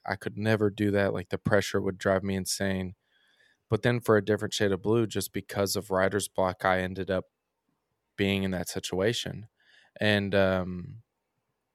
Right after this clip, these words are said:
luckily, I had my own room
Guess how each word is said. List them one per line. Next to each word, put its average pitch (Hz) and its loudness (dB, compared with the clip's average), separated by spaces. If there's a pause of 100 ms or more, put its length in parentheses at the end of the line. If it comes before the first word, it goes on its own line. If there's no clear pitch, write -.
(1120)
luckily, 120 4 (260)
I 101 2
had 120 4
my 113 4
own 117 4
room 110 0